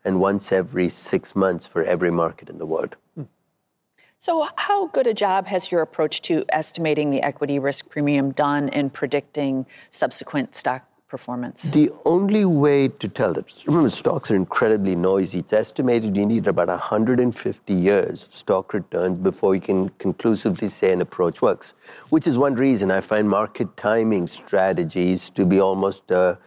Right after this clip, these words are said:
Speaker 1: throwing a dart and hoping it gets, it gets to the right spot. You know, uh,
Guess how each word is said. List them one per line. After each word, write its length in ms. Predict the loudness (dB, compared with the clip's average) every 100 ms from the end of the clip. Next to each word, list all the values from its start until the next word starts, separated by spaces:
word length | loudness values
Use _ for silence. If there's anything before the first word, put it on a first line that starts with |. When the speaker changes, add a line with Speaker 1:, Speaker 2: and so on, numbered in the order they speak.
| _ _
Speaker 1:
throwing 300 | 0 2 2
a 40 | 2
dart 360 | 2 0 -2 -4
and 120 | -6
hoping 720 | -4 -6 -4 -2 0 0 -2 0
it 320 | 0 0 -2
gets, 320 | -2 -2 -4
it 360 | -4 -4 -4 0
gets 260 | -2 -2
to 60 | -6
the 60 | 0
right 240 | 0 -2
spot. 380 | -6 -2 -2 -4 _ _ _ -20 -20 _
You 60 | -2
know, 240 | 0 0
uh, 120 | 0